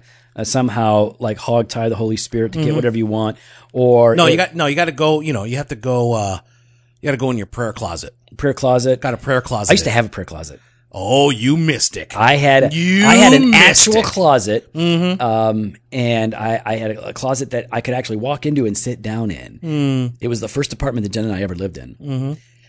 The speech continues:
Speaker 1: And I would sit down in there, and I had a little blanket on the floor, and I would sit there, and that's where I would pray. Just go
Speaker 2: Now,
Speaker 1: in there and pray.
Speaker 2: now let me ask this.
Speaker 1: Mm-hmm.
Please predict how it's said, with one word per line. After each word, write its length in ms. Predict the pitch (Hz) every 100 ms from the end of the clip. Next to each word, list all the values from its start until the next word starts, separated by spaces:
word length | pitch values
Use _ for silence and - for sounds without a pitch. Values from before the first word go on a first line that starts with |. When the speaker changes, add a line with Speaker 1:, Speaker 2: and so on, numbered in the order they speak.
| _
Speaker 1:
And 140 | 117
I 60 | 120
would 140 | 107
sit 140 | - 143
down 160 | 135
in 120 | 131 123
there, 320 | 123 123 120
and 240 | 107 95 98
I 100 | 98
had 160 | 104
a 40 | 101
little 200 | 107 98
blanket 360 | - 117 131 131
on 80 |
the 60 | 127
floor, 300 | - 127 127
and 60 | 113
I 40 |
would 100 | 104
sit 140 | 123
there, 220 | 120 131 131
and 80 |
that's 120 | 127 -
where 100 | 151
I 40 |
would 80 | 156
pray. 160 | 214 143
Just 240 | - 117
go 80 | 135
Speaker 2:
Now, 100 | 165
Speaker 1:
in 40 |
there 80 | 151
and 80 | 143
pray. 80 | 170
Speaker 2:
now 100 | 170
let 100 | 196
me 80 | 190
ask 200 | 170 -
this. 240 | 131 -
Speaker 1:
Mm-hmm. 260 | 123 113